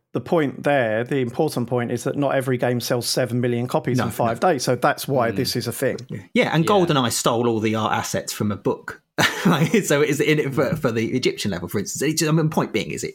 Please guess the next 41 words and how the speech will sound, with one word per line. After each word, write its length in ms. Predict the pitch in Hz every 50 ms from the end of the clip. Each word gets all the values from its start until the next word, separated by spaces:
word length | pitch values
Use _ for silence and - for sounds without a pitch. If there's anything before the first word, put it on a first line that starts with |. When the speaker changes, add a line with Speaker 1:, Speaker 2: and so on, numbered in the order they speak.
| - -
Speaker 2:
it, 140 | - - - _
it, 160 | - - - _ - - - - -
it, 60 | - 117 - -
it, 100 | - -
these 200 | - 135 123 113
Speaker 3:
Well, 80 | 170 202
Speaker 2:
things 140 | 101 - -
aren't 180 | - 95 -
good. 80 | - 107
Speaker 3:
textures, 320 | 95 123 107 104 - - - _ _ _ _
textures 340 | - 208 202 - - 170 -
from 140 | - 135 120
books 300 | 107 139 160 - - -
and 100 | 127 104
stuff 260 | - - - 98 95 110
have, 160 | 120 117 -
have 160 | 127 120 -
been 180 | - 131 127 127
historic. 300 | 131 - - 131 139 139
You 60 | 147
remember, 220 | 147 175 185 180 -
was 140 | 185 190
it 80 | 233 -
the, 160 | - 196 175 - - - - -
was 100 | 196 202
it 120 | 262 - - _ _ _ _ _
Doom 340 | - 208 233 262 277 285 262
or 200 | 247 240 214 190 _ _ _ _
Quake 440 | - - 240 233 247 254 254 - -
had 200 | - 208 208 202
a, 120 | 202 196 - _ _ _ _ _ _ _ _ _
a, 140 | - 175 180 175 - 165
a, 40 | 170 156 151 -
a, 420 | 156 160 156 - 156 151 151 151 151
um, 160 | 147 147 139 -
or 80 | 156
maybe 200 | 180 226 226 240
Half-Life 640 | 214 - - 214 226 240 226 - 180 135 98 95 92 -
had 220 | - 127 123 127
a 100 | 135 127
real 560 | 127 127 135 139 135 135 135 135 135 131 131